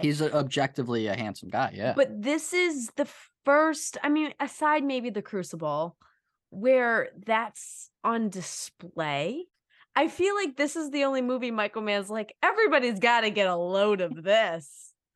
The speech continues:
Speaker 2: We're putting you in a little smock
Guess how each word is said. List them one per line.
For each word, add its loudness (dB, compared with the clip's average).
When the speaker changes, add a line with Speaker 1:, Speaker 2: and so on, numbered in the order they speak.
Speaker 2:
We're 2
putting 0
you -2
in -4
a -2
little -2
smock -2